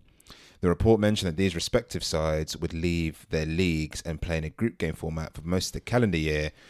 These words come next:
with a knockout phase later on. A second league under this one was also possible, or maybe established, uh, where the best teams at the end of the season would play in a series of matches, but potentially gain promotion to the main league.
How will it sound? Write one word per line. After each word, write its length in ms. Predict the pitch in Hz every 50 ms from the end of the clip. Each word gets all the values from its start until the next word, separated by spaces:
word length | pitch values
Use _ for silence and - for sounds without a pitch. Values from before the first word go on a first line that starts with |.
| - -
with 100 | - 76
a 40 | 78
knockout 460 | 78 80 85 82 - - 82 76 -
phase 480 | - - 92 78 78 78 78 78 - -
later 500 | - 78 76 76 76 76 - - 80 85 -
on. 260 | 65 - - - - - _ - _ _ _ _ _ _ _ - _ - - - - - - - - - -
A 60 | 85
second 420 | - - - 120 - - 123 113 107
league 380 | 110 110 110 113 117 127 135 - _ - - _ _ - 104
under 200 | 101 92 90 85
this 240 | 98 98 - -
one 320 | 98 92 90 92 98 101 101
was 160 | - 90 87
also 300 | - 95 92 90 - 87
possible, 420 | - - 90 - - 90 87 92 98
or 80 | 98
maybe 220 | 87 90 90 82 82
established, 720 | 78 - - - 90 82 85 92 107 107 - - - - - - - - - - - - - -
uh, 440 | - 78 78 76 76 76 73 73 - - -
where 160 | - 87 82
the 80 | - 73
best 280 | - 101 92 - -
teams 220 | - - 92 90 82
at 80 | 80
the 80 | - -
end 140 | 87 87 80
of 100 | 82 80
the 60 | -
season 320 | - - 90 85 76 80
would 120 | 78 73 -
play 200 | - - 87 85
in 80 | 80
a 40 | 78
series 440 | 73 - - 92 87 82 85 76 -
of 80 | 76 76
matches, 640 | 80 82 87 82 - - - 80 76 78 73 - - - - - - - - - -
but 140 | - - -
potentially 480 | - - 92 90 87 - - - 80
gain 240 | 76 - 82 82 82
promotion 400 | - 87 85 85 85 82 - 82
to 80 | - -
the 80 | 82
main 340 | 80 82 85 98 117 113 95
league. 380 | 80 76 73 71 - - -